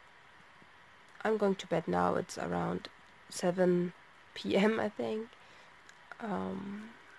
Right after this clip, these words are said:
yeah, tomorrow I'm going to do the chocolate mono diet. And basically, there is so much shit going on in my life. When I start to think about it,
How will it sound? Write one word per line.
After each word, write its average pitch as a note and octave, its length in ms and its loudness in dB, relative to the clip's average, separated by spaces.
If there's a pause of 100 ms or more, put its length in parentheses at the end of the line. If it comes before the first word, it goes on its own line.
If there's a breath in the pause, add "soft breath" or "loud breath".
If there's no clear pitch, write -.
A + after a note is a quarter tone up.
(540)
yeah, - 240 -8 (320)
tomorrow F#3 460 2
I'm G3+ 160 -4
going - 200 -6
to - 120 -10
do - 160 -8
the - 180 -8
chocolate G3 480 -4
mono G3 240 -4
diet. G3+ 460 -6 (1600)
And F#3+ 380 -4 (240)
basically, G3 1000 -4 (280)
there F#3+ 220 -6 (320)
is G3 120 -8
so - 260 -2
much - 360 -2
shit - 280 -2 (160)
going G3 420 2
on D#3+ 200 -6
in F3+ 80 -2
my F#3+ 120 0
life. F#3+ 420 0 (2000 loud breath)
When G3 160 2
I G3 40 2
start G3 160 -2
to G3 80 0
think G3 220 4
about G3 360 6
it, G#3 180 0